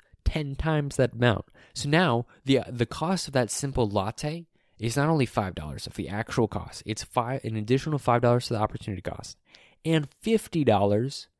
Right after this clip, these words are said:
for the investment cost, that, that money, what that money could have been if you had invested it or put it into something that actually made money, that produced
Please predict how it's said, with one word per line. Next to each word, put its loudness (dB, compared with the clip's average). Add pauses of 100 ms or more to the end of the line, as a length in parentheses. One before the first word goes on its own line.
(220)
for -2
the 2
investment -2
cost, -4
that, -2 (160)
that 4
money, 0
what 0
that -2
money -4
could -2
have 4
been 0 (180)
if -6
you 0
had -2
invested -8
it -16 (440)
or 0 (140)
put -4
it -6
into -6
something -8
that -10
actually -8
made -6
money, -6
that -10
produced -8